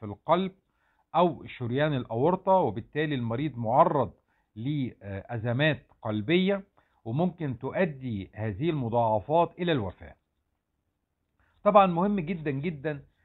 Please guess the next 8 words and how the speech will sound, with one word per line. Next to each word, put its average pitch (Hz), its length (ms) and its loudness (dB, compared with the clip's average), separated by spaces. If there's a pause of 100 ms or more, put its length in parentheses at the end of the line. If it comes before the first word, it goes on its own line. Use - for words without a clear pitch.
(220)
ان 120 100 -6
احنا 147 220 -4
نبقى 127 360 -2
عارفين 147 560 -4
ان 110 280 -6
مجرد 131 600 4
ان 107 180 -6
المريض 113 480 -4